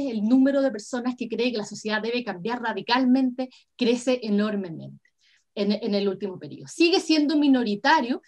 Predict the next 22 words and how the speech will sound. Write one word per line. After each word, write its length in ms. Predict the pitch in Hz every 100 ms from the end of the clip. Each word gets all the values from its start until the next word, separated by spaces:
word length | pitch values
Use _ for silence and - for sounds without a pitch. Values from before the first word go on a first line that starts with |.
| _
pero, 300 | 226 208 - -
pero 240 | 208 196
crece 320 | 240 247 262
enormemente. 500 | 226 226 202 165 165
El 60 | 170
caso 220 | 220 233
de 80 | 208
Chile 240 | - 240
es 60 | 240
la 80 | 202
línea 280 | 208 214 208
roja 380 | 220 226 214
gruesa, 440 | 190 220 285 - 285
que 100 | 220
si 140 | 214
se 160 | 208 196
fijan, 380 | 247 247 262 247 _ -
más 140 | 208
o 60 | 214
menos 220 | 214 226
se 120 | 220
duplica 600 | 185 170 214 220 247 240